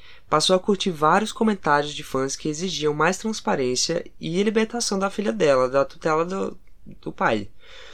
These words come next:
Um pouco depois, a Lena entrou na justiça pra solicitar que fosse atualizada dos detalhes da tutela da, da sua filha. Ela afirma que não quer assumir o papel de Jamie e ser tutora da Britney.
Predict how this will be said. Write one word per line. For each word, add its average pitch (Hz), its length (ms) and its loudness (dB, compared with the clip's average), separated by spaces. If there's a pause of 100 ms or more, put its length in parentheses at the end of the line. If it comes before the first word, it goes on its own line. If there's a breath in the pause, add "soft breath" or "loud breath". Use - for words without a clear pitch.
(320 loud breath)
Um 180 120 2
pouco 233 180 2
depois, 180 840 4
a 131 100 0
Lena 135 240 2
entrou 151 400 2
na 180 160 0
justiça 127 560 -4
pra - 140 -6
solicitar 151 580 -2
que - 80 -18
fosse - 260 -6
atualizada 208 720 0
dos 180 200 -4
detalhes 131 420 2
da 120 140 -2
tutela 113 360 -4
da, 107 380 -4 (100)
da 113 140 -8
sua - 160 -8
filha. - 380 -16 (480)
Ela 190 180 4
afirma 190 320 2
que 180 140 0
não 214 160 4
quer 180 260 4
assumir 165 380 2
o 147 40 0
papel 135 320 4
de 135 160 -4
Jamie 117 600 -2
e - 100 -4
ser 151 360 2
tutora 190 440 0
da 208 120 2
Britney. 107 480 -2